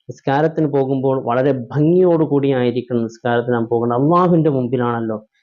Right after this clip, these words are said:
കാരണം നാം ചെയ്യുന്ന നിസ്കാരം എന്ന് പറയുന്നത് നമ്മുടെ ശാശ്വതമായ ലോകത്തിന്റെ വിജയത്തിലേക്കുള്ളതാണ്.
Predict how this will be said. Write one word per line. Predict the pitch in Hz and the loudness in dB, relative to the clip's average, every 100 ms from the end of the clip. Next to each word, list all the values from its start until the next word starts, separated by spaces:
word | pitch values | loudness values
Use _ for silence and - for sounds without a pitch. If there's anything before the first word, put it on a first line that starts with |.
| _ 131 | _ -2
കാരണം | 131 151 156 143 | 0 2 2 2
നാം | 143 160 | 0 0
ചെയ്യുന്ന | 160 160 160 | 0 2 2
നിസ്കാരം | 143 143 156 151 160 | 0 -2 -2 -2 0
എന്ന് | 151 143 | 0 2
പറയുന്നത് | 135 131 139 127 123 131 - _ - | 2 2 0 -2 -2 -4 -6 _ -6
നമ്മുടെ | 135 147 160 | 0 2 2
ശാശ്വതമായ | 160 156 165 175 - 196 185 185 175 170 | 0 -2 -2 -2 -4 0 2 2 2 2
ലോകത്തിന്റെ | 156 147 151 156 139 | 2 2 0 0 0
വിജയത്തിലേക്കുള്ളതാണ്. | 135 127 135 135 127 127 120 110 107 107 | 0 2 0 2 -2 0 -2 -2 -4 -6